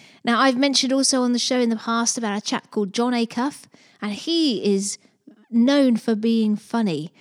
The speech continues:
And yes, he speaks about more mainstream topics, but he delivers the talk differently to other speakers because of his huge focus on the funnies.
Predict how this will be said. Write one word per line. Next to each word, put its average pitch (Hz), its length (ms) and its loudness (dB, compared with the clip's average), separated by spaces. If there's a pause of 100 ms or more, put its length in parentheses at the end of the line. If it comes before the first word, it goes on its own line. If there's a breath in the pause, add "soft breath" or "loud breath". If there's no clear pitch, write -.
(160 soft breath)
And 202 120 -2
yes, 269 280 0
he 240 100 0
speaks 220 420 -2
about 202 340 -2 (320 soft breath)
more 226 520 2
mainstream 262 640 2
topics, - 580 -6
but - 140 -8
he 226 200 -4
delivers 240 520 -2
the 226 100 -8
talk 208 320 -4
differently 214 460 -6
to - 120 -6
other 196 140 -4
speakers 202 400 -4
because - 560 -6
of 220 60 -2
his - 360 -4
huge 240 380 0
focus 196 540 -2 (360 soft breath)
on 208 220 2
the 196 80 0
funnies. 185 640 -4